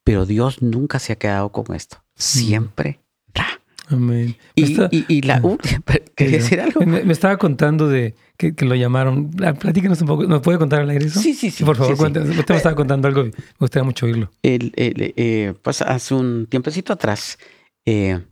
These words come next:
Speaker 1: me llamaron por teléfono, eh, diciéndome que querían que estuviera en un evento en la capital de Guatemala. Yo soy del interior, a
Speaker 2: Mm.
Speaker 1: doscientos kilómetros. Me llamó la atención, pensé que era una broma, una
Speaker 2: Ujú.
Speaker 1: cosa así, pero después entendí que llegó otro pastor a decirme, "Sí".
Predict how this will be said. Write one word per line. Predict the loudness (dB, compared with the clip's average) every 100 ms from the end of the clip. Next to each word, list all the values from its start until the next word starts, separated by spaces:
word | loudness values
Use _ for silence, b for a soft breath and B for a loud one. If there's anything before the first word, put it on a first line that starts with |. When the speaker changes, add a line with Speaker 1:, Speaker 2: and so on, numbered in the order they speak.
| _ -8
Speaker 1:
me | -4 -2
llamaron | -2 -2 -4
por | -4 -4
teléfono, | -2 0 2 2 0 -4 b b b -8
eh, | -4 -2 -2 -6 -14 _
diciéndome | -6 -2 0 0 0 -2
que | -4
querían | -2 0 0
que | 0 -2
estuviera | 0 0 0
en | 0
un | 0
evento | 0 0 0 -2 -4 -2
en | -2 0
la | 0
capital | -2 -4 -2 0
de | 0
Guatemala. | -2 -2 -4 -6 -8 -2
Yo | -2
soy | 0 0
del | 2 0
interior, | 0 0 0 -2 -4
a | -4
Speaker 2:
Mm. | -2 -2 -2
Speaker 1:
doscientos | -4 -2 -4 -4 -2
kilómetros. | 0 0 -6 -12 -18 b b b b b b b _
Me | 0
llamó | 2 4
la | 2
atención, | 2 0 0 -2 0
pensé | 0 2
que | 2
era | 0
una | 0
broma, | 0 0 0 -4 -10 _ _
una | 0 2
Speaker 2:
Ujú. |
Speaker 1:
cosa | 0 -2
así, | -4 -4
pero | -2 0 2 -2 -6 _
después | -4 -2 -2 -4 -6 -4
entendí | -2 0 0 0 0
que | 0 0
llegó | 0
otro | -2 -4
pastor | -4 -2 -2
a |
decirme, | -2 -2 -2
"Sí". | -2 -2 -6